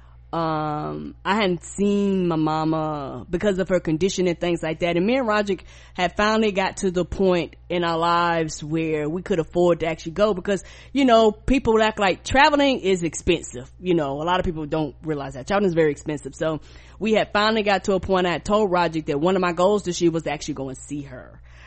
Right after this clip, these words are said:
And so I was kinda hurt that I didn't get to see her before she passed. But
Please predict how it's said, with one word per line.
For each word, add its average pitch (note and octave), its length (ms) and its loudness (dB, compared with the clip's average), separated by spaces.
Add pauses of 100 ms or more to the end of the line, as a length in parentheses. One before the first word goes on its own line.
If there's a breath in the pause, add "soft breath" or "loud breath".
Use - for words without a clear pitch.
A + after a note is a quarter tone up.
(140 loud breath)
And D#3+ 220 -4
so E3+ 320 2
I E3+ 140 6
was F3 160 -2
kinda G3 400 0
hurt G#3 480 2
that F3 100 -2
I E3 140 0
didn't E3+ 180 0
get D#3+ 160 -4
to D#3 60 -10
see G3+ 280 -6
her E3 200 0
before C#3+ 280 -6
she B2 160 -12
passed. D3+ 800 -8 (340 loud breath)
But C4+ 440 2